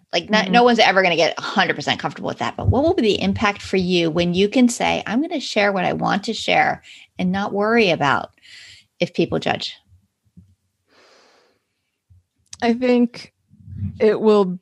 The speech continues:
Speaker 2: be less, I think I'll just spend less emotional energy, which means I'll have more energy for other things that matter more. Um,
Speaker 1: Yeah.
Speaker 2: you know, maybe for my kid, for my own dogs, for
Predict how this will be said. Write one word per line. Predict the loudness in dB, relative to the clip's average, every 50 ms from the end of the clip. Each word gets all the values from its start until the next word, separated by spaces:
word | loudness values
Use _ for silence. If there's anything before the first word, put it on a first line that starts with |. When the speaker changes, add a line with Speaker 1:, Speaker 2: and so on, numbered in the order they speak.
| _ 0
Speaker 2:
be | 2 4 4 6 6 6 6 6 4 4 4 2 2 0 -2 -6 _ _ _ _
less, | -12 -10 -4 0 2 4 4 4 2 -2 -6 -8 -8 -10 -14 -16 _ _ _ _ _ _ _ _ _ _ _ _ _ _ _ _ _ _ _ _
I | -6 -2
think | 0 2
I'll | 2
just | 2 2 0
spend | -2 -2 0 2
less | 2 0 0 0
emotional | 0 0 0 0 0 -2 -2 -2
energy, | -2 0 0 0 2 2 0 0 -2 -2 -2
which | -2 -2 0 0
means | 0 0 2 2
I'll | 2 2
have | 4 2 2 2
more | 2 2 2 4
energy | 4 2 2 0 0 -2
for | -2 0 -2 0
other | 0 0 0 0
things | 0 -2 -2 -2 0 0 0 0 -2 -6 -10 -12 _ _ _ _ _ _
that | -4 -2 0
matter | 0 0 0 -2 -4
more. | -4 -6 -8 -10 -10 -12 _ _ _ _ _ _ _ _ _ _ _ _ _ _ _ _ _ _
Um, | -4 -4 -2 -2 -2 -2 -4 -4
Speaker 1:
Yeah. | -4
Speaker 2:
you | -4
know, | -4
maybe | -4 -2 -4 -4 -4
for | -4 -4
my | -4 -4 -2
kid, | 2 4 4 6 6 6 6 6 4 4 2 -2 -4
for | -4 -2 0 2 2 2 2 0
my | -2 -2 0
own | 2 2 4 6
dogs, | 6 6 8 8 6 6 4 2 -2 -4
for | -2 0 2 4 4 4 2